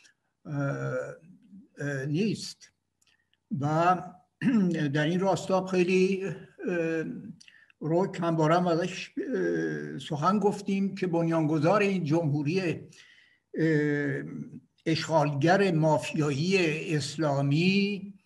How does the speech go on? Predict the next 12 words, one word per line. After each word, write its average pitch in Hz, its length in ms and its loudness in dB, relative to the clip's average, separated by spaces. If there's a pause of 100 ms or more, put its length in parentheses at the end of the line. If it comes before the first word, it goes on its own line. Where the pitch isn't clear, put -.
(540)
اه، 170 100 -2 (1000)
اه، 165 1200 -8
پس 190 300 -4
از 175 420 -2 (300)
درگذشت، 160 720 -2
اه، 165 220 0 (880)
اه، 143 1600 -4
خمینی 160 560 0 (1000)
دجال 165 800 2
نابخرد، 151 1300 2 (800)
اه، 151 240 -2 (520)
که 143 420 -6